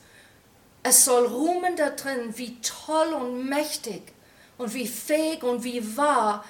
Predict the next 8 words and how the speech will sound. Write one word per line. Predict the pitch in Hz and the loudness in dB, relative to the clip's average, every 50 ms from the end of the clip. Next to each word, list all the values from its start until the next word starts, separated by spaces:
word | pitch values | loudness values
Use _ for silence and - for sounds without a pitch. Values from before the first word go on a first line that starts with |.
| - - - - - | -20 -20 -20 -12 -6
dieser | 226 208 196 214 220 | -4 -2 0 0 -2
Gott | 208 196 - - 277 294 285 294 294 - - | -2 -4 -4 0 2 4 4 2 2 -2 -4
ist, | 202 202 190 - - - - | -4 -2 0 -2 -2 -2 -2
an | 214 214 | -2 -2
den | 208 233 226 220 214 | 0 -2 -2 -4 -4
die | 220 220 | -4 -4
geglaubt | 202 214 208 208 208 208 196 208 202 - - | -2 -2 -2 0 0 0 0 0 -2 -4 -8
haben. | 185 190 180 180 - 170 202 | -10 -8 -8 -10 -12 -14 -16